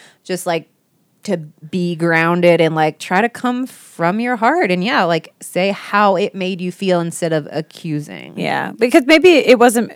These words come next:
Speaker 2: it, maybe it didn't feel passionate to her, and maybe it also didn't feel passionate to him, and now maybe they both are kinda like, "Oh, eh." Yeah.
Speaker 1: Yeah,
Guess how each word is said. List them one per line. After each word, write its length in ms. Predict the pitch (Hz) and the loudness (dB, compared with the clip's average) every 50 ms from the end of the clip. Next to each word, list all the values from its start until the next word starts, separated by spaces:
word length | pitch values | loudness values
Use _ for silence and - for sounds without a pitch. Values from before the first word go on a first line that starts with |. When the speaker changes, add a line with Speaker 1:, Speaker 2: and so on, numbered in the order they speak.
| _ _ - | _ _ -2
Speaker 2:
it, 180 | 208 214 202 190 | 0 0 2 2
maybe 280 | 208 202 208 208 226 | 2 2 2 4 4
it 80 | 226 185 | 4 4
didn't 180 | 196 208 202 190 | 2 -2 -2 0
feel 140 | 208 196 170 | 0 0 2
passionate 420 | 185 180 180 - - 190 180 - | 2 0 0 0 -2 -4 -4 -2
to 100 | - 185 | -2 -2
her, 160 | 185 190 185 190 | 0 2 2 2
and 120 | 185 185 | 2 0
maybe 220 | 185 180 175 190 | 0 2 2 4
it 60 | 185 - | 4 4
also 240 | 120 165 165 - - | 2 0 0 -2 -2
didn't 220 | 170 165 165 165 - | -2 -2 -2 -2 -2
feel 120 | 170 170 | -2 -2
passionate 360 | - 170 175 160 - 170 - - | -2 -2 -4 -4 -6 -6 -6 -4
to 80 | 180 | -2
him, 240 | 180 185 190 214 220 | -2 0 0 2 2
and 100 | 208 190 | 2 2
now 120 | 180 180 | 2 2
maybe 240 | 180 180 175 160 180 | 2 0 0 2 2
they 140 | 175 175 170 | 2 2 2
both 260 | 143 165 156 160 - | 2 2 2 2 2
are 80 | 185 180 | 0 0
kinda 180 | - 185 175 | 0 0 0
like, 180 | 170 160 156 - - | 0 -2 -2 -4 -4
"Oh, 680 | - 214 226 226 226 202 180 180 175 175 175 180 175 180 - | -2 -2 0 0 0 -2 -2 -4 -4 -4 -6 -6 -6 -4 -4
eh." 520 | 254 311 339 330 311 285 269 277 277 247 _ _ - - - - - - _ _ - | -4 -4 -4 -4 -2 -2 0 0 0 0 _ _ -20 -20 -20 -20 -20 -20 _ _ -10
Yeah. 220 | - - - 180 170 - _ _ _ - | -8 -6 -4 -6 -6 -8 _ _ _ -10
Speaker 1:
Yeah, 240 | 247 208 147 151 | -8 -6 -6 -8